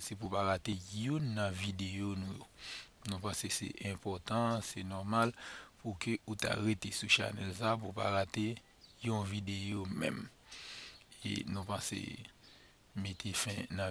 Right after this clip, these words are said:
videyo sa, nou wè, entènèt li monte, J S L, nou wè tout bagay. Pa bezwen fè anyen ankò, nou wè. Kounye a, m pral cheke kont pou mwen. Èske se pa sou fèk li ye? Bon, ba, se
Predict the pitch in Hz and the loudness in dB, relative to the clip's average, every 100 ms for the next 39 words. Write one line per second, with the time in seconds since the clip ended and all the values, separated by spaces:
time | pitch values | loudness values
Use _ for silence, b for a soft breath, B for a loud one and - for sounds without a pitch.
0 | 92 90 87 87 120 120 101 95 117 90 | -2 -4 -4 -4 2 2 2 2 2 2
1 | 90 95 95 - 98 95 107 - 110 92 | -2 -2 -2 -4 -2 -2 -2 0 0 0
2 | - 98 92 123 151 143 120 98 - - | -2 0 2 2 4 2 2 2 0 0
3 | - - B B B B - - - 95 | -8 -10 B B B B -6 -2 -2 -2
4 | 98 - - - 95 92 92 92 92 - | -2 -2 -2 -2 -2 0 -2 -4 -4 2
5 | 131 113 98 110 160 - B B B B | 2 2 2 2 2 -2 B B B B
6 | - 101 98 113 98 95 101 - 95 - | -6 -2 4 4 4 2 2 2 0 -2
7 | - - - - - - - 95 - 92 | -2 -2 -4 -6 -8 -8 -8 -8 -10 -6
8 | 92 110 139 - - - - - - - | 0 2 2 -2 -16 -20 -20 -20 -20 -20
9 | - - - - - - 104 - - 107 | -20 -10 -6 -4 -2 -4 -4 -2 -2 0
10 | - - - 95 104 151 185 - - B | -2 -4 -4 2 8 8 8 2 -12 B
11 | B B B B B B - - - 127 | B B B B B B -10 -10 -8 -4
12 | 101 - 110 | -2 -2 -2